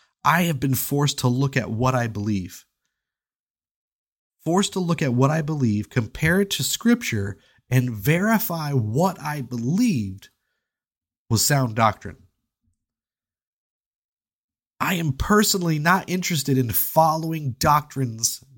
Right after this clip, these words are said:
made by man. I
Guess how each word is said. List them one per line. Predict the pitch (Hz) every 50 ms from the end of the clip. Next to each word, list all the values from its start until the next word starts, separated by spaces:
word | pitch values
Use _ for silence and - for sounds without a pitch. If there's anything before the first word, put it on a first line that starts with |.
| 101 107
made | 120 139 160 165 156 156 160 147 120
by | - 139 135 131 131 127
man. | 120 120 127 120 110 101 90 - _ _ _ _ _ _ _ _ _ _ _ _ _ _ _ _ _ _ _ _ _ _ _ _ _ _ _ _ _ _ _ _ _ -
I | 123 131 139 131 135